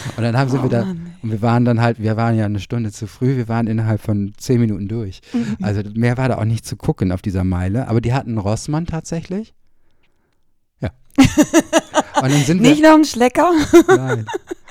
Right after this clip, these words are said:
Speaker 1: Und dann war da irgendwo, da hat er gesagt, „Oh,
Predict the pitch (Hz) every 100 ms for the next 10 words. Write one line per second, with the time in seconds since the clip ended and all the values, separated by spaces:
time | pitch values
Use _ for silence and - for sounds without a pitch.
0 | - - 127 127 120 107 135 156 127 135
1 | 185 202 185 156 135 143 123 151 - -
2 | - 135 139 131 120 135 143